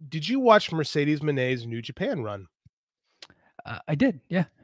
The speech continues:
Speaker 1: What did you think of her work on the mic?
Speaker 2: Um, honestly, uh, not good. I,
Speaker 1: Yeah.
Speaker 2: uh, but I've, I've never been impressed by her on the mic. So
Speaker 1: Yeah.
Speaker 2: <laughs>
Speaker 1: Fair.
Speaker 2: Yeah.
Speaker 1: Here's, here's the thing.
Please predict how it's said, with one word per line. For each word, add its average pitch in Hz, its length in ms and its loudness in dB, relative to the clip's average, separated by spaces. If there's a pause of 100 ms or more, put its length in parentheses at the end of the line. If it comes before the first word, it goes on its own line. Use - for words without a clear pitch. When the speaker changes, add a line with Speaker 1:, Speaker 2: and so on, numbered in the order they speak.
(500)
Speaker 1:
What 185 260 10
did 277 160 6
you 359 140 4
think 185 260 4
of 220 120 4
her 277 120 6
work 135 300 2
on 170 100 6
the 220 80 6
mic? 269 420 4 (1200)
Speaker 2:
Um, 147 400 4
honestly, 220 480 4 (120)
uh, 151 340 2
not 208 280 4
good. 226 320 8 (300)
I, 143 120 -6
Speaker 1:
Yeah. 294 280 10
Speaker 2:
uh, 180 100 8
but 175 200 8
I've, 214 300 10
I've 208 220 8
never 240 300 8
been 151 160 4
impressed 127 380 2
by 120 100 -2
her 120 140 -2
on 113 100 -4
the 113 80 -4
mic. 110 340 -6 (420)
So - 160 -2
Speaker 1:
Yeah. - 200 6 (380)
Speaker 2:
<laughs> - 360 -4
Speaker 1:
Fair. 226 300 12
Speaker 2:
Yeah. 202 180 8 (380)
Speaker 1:
Here's, 269 320 8 (160)
here's 254 280 0
the 170 100 -12
thing. 92 240 -14